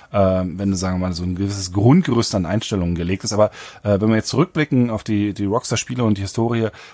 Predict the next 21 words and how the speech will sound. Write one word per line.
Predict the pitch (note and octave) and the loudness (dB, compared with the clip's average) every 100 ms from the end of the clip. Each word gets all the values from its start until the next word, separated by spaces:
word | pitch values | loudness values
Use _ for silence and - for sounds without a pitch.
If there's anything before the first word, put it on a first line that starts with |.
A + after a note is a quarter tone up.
| _ | _
äh, | A2 G2+ F#2+ | 0 2 0
sie | F2 G2 G2 | -2 -2 2
haben | G2 C3 C#3 A#2+ - | 4 6 6 4 2
in, | A#2 A2 G#2+ G#2+ | 0 2 2 0
haben | - G#2+ D3 | -2 2 4
ja | |
eine | B2 G#2+ G#2 A2 | 4 2 0 -4
Historie | G#2 A2+ B2 B2+ | -6 -4 0 -2
von, | - A#2 G#2+ G2+ | 0 0 2 2
von | G#2 G2+ G2 F2+ | 0 -2 -2 -4
sehr, | F#2 G2+ C3 C#3 A#2+ | -4 0 4 4 4
sehr | G#2+ A2 A2 G2+ _ _ - | 2 0 -2 -4 _ _ -8
cleverem | - A#2 C3 B2 G#2 G2 | 2 4 4 4 2 2
Einsatz | F2+ G2 F2+ - | 0 0 0 -2
von | G2 | -4
Technologien | G2 F#2+ G#2+ G2+ F#2 A2+ | -4 -2 0 0 0 -2
und | G2 | 0
sehr | G2 | 0
unterschiedlichen | C#3+ F#3 - G#2 F2+ F2 - | 2 4 2 -2 -8 -10 -12
Technologien. | F2 F#2 E2 E2+ F2 | -8 -6 -4 -4 -4
Also, | E2+ F2 | -2 -4